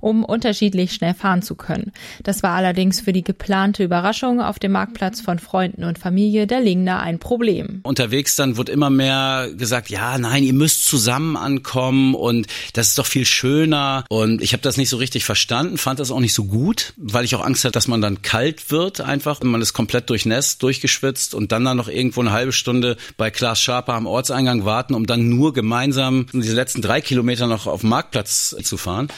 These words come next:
Speaker 2: Das hab ich nicht verstanden. Aber als ich dann auf den Marktplatz kam, als wir zu sechs dann da einfuhren, dann wusste ich natürlich,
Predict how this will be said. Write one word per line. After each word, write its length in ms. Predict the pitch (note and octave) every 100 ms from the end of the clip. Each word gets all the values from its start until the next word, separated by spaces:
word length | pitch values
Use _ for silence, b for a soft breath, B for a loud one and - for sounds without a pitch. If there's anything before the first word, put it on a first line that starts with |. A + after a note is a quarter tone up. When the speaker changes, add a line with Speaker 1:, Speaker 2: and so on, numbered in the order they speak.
| B B
Speaker 2:
Das 100 | -
hab 100 | A2+
ich 60 | C3
nicht 120 | B2+
verstanden. 640 | A2+ - D#3+ E3+ - F2
Aber 240 | - G2+ F2+
als 180 | B2+
ich 120 | C3 -
dann 400 | A2+ A2 G#2+ - -
auf 200 | - A2
den 140 | - G#2
Marktplatz 540 | G2+ G2+ - F2+ -
kam, 440 | - D3+ D3 F2 D#2+
als 260 | G#2 -
wir 160 | G#2+ G2+
zu 140 | -
sechs 300 | G2 G#2+ -
dann 160 | G#2+ F#2
da 140 | E2+
einfuhren, 540 | F2+ C#3+ - F#2 F#2+ F#2+
dann 200 | G2+ G2
wusste 220 | A2 -
ich 80 | A2
natürlich, 640 | G2+ - G2+ G2 - -